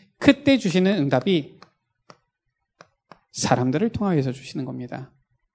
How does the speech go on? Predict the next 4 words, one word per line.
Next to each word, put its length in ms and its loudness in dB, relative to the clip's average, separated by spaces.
그래서 440 8
교회에는 800 6
예배와 880 0
교제가 800 0